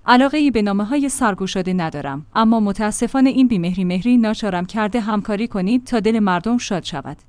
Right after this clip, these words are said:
با این آین، امروز سید امین سپهریان، معاون هنری و سینمایی اداره کل فرهنگ و ارشاد اسلامی خوزستان، با رد خبر لغو کنسرت عرفان طهماسبی در اهواز گفت:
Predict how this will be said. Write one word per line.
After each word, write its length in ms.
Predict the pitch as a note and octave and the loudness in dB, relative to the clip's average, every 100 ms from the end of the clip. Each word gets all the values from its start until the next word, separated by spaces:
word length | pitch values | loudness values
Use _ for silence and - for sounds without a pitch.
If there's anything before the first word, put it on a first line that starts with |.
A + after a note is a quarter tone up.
| _ _ - | _ _ -2
با 120 | G#3 | 0
این 220 | G3 G#3+ | 2 2
آین، 180 | A3 G#3 | 2 0
امروز 460 | - G3 G3+ B3+ B3 - | 0 0 2 0 -2 -8
سید 440 | - C4 B3 B3 | -2 2 2 2
امین 320 | - A#3 C4+ C#4 | 2 6 6 4
سپهریان، 680 | - G#3 G3 E3+ E3+ F#3 G#3 | 0 -2 -2 -4 -4 -2 -2
معاون 500 | F#3+ F#3 F#3+ G3+ G#3+ | -2 0 -2 0 -2
هنری 480 | G#3 G#3+ F#3 F3+ | -2 -2 -2 -2
و 160 | G#3+ G#3 | -2 -2
سینمایی 480 | G#3 G3 F3 F3 G3+ | -2 -2 -2 -2 -2
اداره 540 | C#4 G3 G3+ F#3+ G#3+ A3+ | -2 -2 -2 0 0 -2
کل 180 | B3 | -2
فرهنگ 520 | A3 - F3+ D#3 D3+ D3+ - | -4 -2 -4 -4 -8 -10 0
و 100 | F3 | 2
ارشاد 380 | - F#3 - A3+ | 2 2 4 2
اسلامی 580 | G#3+ F#3+ F#3 A#3 A3+ A#3+ | 2 0 2 6 8 6
خوزستان، 640 | - G3 E3 - G#3+ G#3+ G3+ | 4 0 0 0 2 2 4
با 100 | G3+ | 4
رد 240 | G3 G#3+ | 4 2
خبر 400 | A#3 A3+ A3+ B3 | 2 4 6 6
لغو 320 | A#3+ A#3 B3 | 8 6 4
کنسرت 460 | C4+ G#3+ F3+ A#3 A#3 | 0 0 2 0 2
عرفان 500 | A3+ F#3+ - B3+ B3+ | 2 0 4 6 6
طهماسبی 580 | C4 A3 F#3+ E3 - B3+ | 6 4 4 2 4 6
در 160 | A#3+ F#3+ | 6 4
اهواز 380 | F3 E3+ F3 E3+ | 0 0 0 0
گفت: 380 | F#3 G#3 A#3+ | 2 2 -2